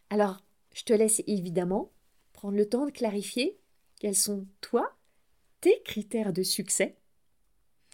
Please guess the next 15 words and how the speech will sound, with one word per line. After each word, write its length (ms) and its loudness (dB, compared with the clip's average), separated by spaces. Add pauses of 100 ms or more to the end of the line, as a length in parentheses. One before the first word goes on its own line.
(500)
et 400 4 (1000)
on 80 -12
va 140 -2
aller 180 0
voir 460 -8 (720)
tout 120 -4
ce 100 2
qui 140 0
gravite 480 -4
autour 340 -12
de 100 -8
cette 380 -4
peur 300 -8
du 100 -14
succès. 420 -10